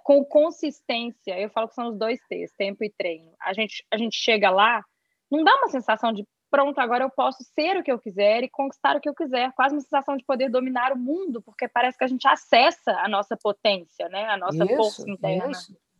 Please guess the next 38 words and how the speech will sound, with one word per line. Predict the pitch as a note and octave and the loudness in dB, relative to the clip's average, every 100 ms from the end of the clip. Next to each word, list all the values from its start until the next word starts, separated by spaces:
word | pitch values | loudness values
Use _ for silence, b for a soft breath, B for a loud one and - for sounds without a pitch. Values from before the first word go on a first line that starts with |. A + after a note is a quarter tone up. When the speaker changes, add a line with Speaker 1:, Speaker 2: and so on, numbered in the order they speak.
| _ | _
Speaker 2:
Totalmente. | A#3 C4 D#4+ D4 F#3+ F#3 A#3 - E3+ | 2 4 2 2 2 0 -4 -8 -10
Você | E3+ F3+ | -4 0
fica, | F#3 - B3 | 0 -2 -2
assim, | B3 - A#3+ - | -2 -4 -10 -10
super | - - D#4 - D4 | -8 -2 -2 0 -2
potente. | - D4+ C#4 A#3+ A3 - B B B B G#3+ | 0 -2 2 2 2 -2 B B B B 0
Nada | A3+ B3+ C#4 B3 | 4 6 6 2
é | |
paralisador, | B3+ C4 A#3+ A3+ A3 A3+ E3+ E3 - _ | 4 4 4 4 2 2 2 -2 -4 _
entendeu? | - D3+ F#3+ | -8 -2 -2
O | |
seu | F#3+ A#3 | 2 2
medo | G3+ G3+ A3+ A3 F#3+ | 4 4 6 6 4
diminui, | G3+ F#3 E3+ F3 A3+ C4 b b b | 2 2 2 2 2 -2 b b b
a | F3 | -2
sua | - G#3+ | 2 2
coragem | - G#3+ G3+ G#3 F#3+ G3+ | 4 6 8 6 6 4
aumenta | F3+ E3+ F3+ G3 B3 - D4 b b b | 2 2 4 4 2 -2 -8 b b b
e | |
você | F#3 G#3+ A3 | 0 0 0
enfrenta, | C4+ C#4 - G#3 G3+ D#3 | -2 -2 0 2 2 0
que | |
eu | G3 | 0
acho | G3+ - | 0 -2
que | A3 | -4
isso | A#3+ | -2
é | A#3+ | -4
uma | G#3+ | -2
capacidade, | G#3 - G#3+ F#3 E3 A3 G3+ | -2 -2 -4 -2 2 4 4
é | |
uma | G3+ | 2
atitude | A#3 - G3 - C#4+ D#4+ A#3 | 0 -2 -10 0 4 4 2
que | G#3+ | 0
a | F#3+ | 2
gente | F#3+ F#3 | 0 -2
aprende | - E3+ D#3+ D3 C#3+ | -4 -4 -6 -6 -12
a | |
ter. | - B2 A#2+ | -10 -10 -10